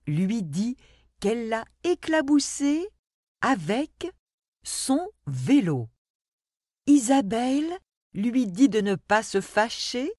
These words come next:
et qu'elle va nettoyer ses vêtements. Les deux enfants redeviennent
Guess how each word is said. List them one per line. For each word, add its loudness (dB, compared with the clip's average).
et 0
qu'elle 0
va 2
nettoyer 0
ses -2
vêtements. -4
Les 0
deux 0
enfants -2
redeviennent -2